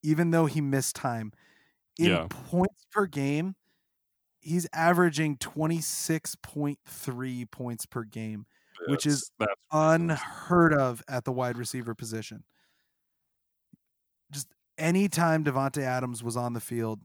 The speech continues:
Speaker 1: he was such a threat. He is one of the best route runners in football, I think. He, there's just so many plays watching, watching the Packers play.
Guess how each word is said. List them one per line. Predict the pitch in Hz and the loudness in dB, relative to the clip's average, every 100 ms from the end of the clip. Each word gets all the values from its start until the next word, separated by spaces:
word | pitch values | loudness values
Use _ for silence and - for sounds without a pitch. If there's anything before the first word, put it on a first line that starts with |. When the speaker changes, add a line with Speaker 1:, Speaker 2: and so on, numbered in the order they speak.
| _ | _
Speaker 1:
he | - 135 | -10 -4
was | 131 110 | -4 -4
such | - - - - 135 139 - | -6 -6 -6 -2 -2 -2 -6
a | - 127 | -6 -6
threat. | - 123 117 113 107 - _ | -6 -6 -4 -6 -8 -20 _
He | _ 143 156 | _ 0 2
is | 147 131 | 0 -2
one | 131 139 | -2 0
of | 156 | 2
the | 147 | 2
best | 143 135 - | 2 2 -2
route | 113 120 131 | -2 -2 -2
runners | 139 139 135 123 | -2 0 -2 -4
in | 117 | -6
football, | - 123 123 120 | -6 -4 -2 -4
I | 120 | -6
think. | 107 117 113 - - _ | -8 -10 -10 -16 -20 _
He, | - 135 139 | -8 -4 -4
there's | 123 165 175 | 2 2 4
just | 208 - | 2 2
so | - 143 | 0 0
many | 147 139 | 0 -2
plays | - 127 117 110 - | -4 -6 -6 -8 -10
watching, | 123 127 131 - 135 127 160 | -2 0 0 -2 -4 -4 -8
watching | 139 156 180 196 | 4 4 4 0
the | |
Packers | 156 - 135 135 143 127 | -2 -4 -6 -4 -6 -6
play. | - 127 117 117 147 | -10 -12 -8 -8 -10